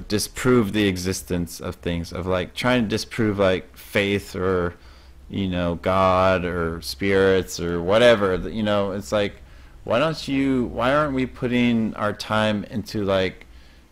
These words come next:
trying to, you know, f-, <laughs> you know, obviously, you know, things like find the cure for cancer or, like, you know, find out how to get to Mars or, you know, find out how to save the environment. But no, we're, like, spending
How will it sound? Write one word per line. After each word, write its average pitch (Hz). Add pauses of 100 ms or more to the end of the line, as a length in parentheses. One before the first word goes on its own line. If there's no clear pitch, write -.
trying 123
to, 101
you 113
know, 98 (400)
f-, -
<laughs> -
you 117 (800)
know, 104
obviously, 110
you 101
know, 98 (600)
things 104
like 98 (220)
find 98
the 98
cure 104
for 101
cancer 101
or, 92
like, 90 (320)
you 95
know, 92
find 104
out 104
how 104
to 104
get 107
to 117
Mars 107
or, 95
you 90
know, 101
find 120
out 113
how 113
to 107
save 113
the 113
environment. 110 (300)
But 110
no, 131
we're, 117
like, 117 (640)
spending 120